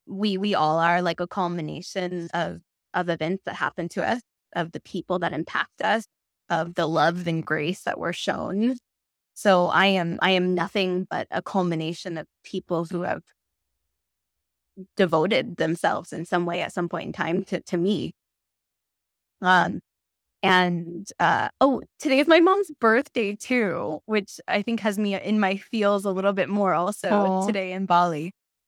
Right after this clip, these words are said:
Speaker 1: But, um, yeah, my true plugs, I guess, then were my parents in the beginning. But, but,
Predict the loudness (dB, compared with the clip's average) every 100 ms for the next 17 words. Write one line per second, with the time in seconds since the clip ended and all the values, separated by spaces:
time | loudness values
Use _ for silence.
0 | _ _ _ 4 6 2 2 2 0 -4
1 | -14 -18 _ _ 0 2 4 2 0 -6
2 | -4 -4 -6 0 0 0 -4 -4 -4 -4
3 | -6 -4 -4 -4 -8 -6 -6 -4 -8 -6
4 | -8 -4 -4 -4 -6 -10 _ _ _ _
5 | _ 4 4 0 -20 _ _ _ _ -10
6 | 2 4 4 0